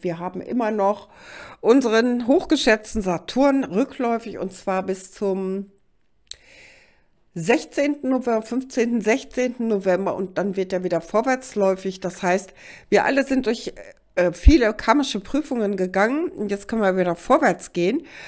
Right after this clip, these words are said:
Aber jetzt müssen wir das, was wir ja in der Reflexion, ähm, uns gedacht haben, auch, auch tatsächlich durchführen. Wir haben auch bald wieder einen rückläufigen Merkur,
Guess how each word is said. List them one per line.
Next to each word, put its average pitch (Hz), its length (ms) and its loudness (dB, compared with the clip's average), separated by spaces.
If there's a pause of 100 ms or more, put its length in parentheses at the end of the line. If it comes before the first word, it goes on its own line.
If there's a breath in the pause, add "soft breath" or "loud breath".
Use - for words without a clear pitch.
(140 loud breath)
Aber 190 160 2
jetzt 208 240 2
müssen 262 260 0
wir 233 80 2
das, 202 300 0
was 233 220 -4
wir 202 80 2
ja 190 100 2
in 226 180 -2
der 208 140 2
Reflexion, 214 800 -2 (260)
ähm, 185 400 2 (300)
uns 220 280 2
gedacht - 360 -2
haben, 117 220 0
auch, - 320 -8
auch 190 180 -4
tatsächlich 202 600 -6
durchführen. 175 680 -6 (1800 soft breath)
Wir 220 200 4
haben 285 200 0
auch 233 160 -6
bald 247 360 -2
wieder 240 200 0
einen 220 180 0
rückläufigen 202 1080 0
Merkur, 226 960 2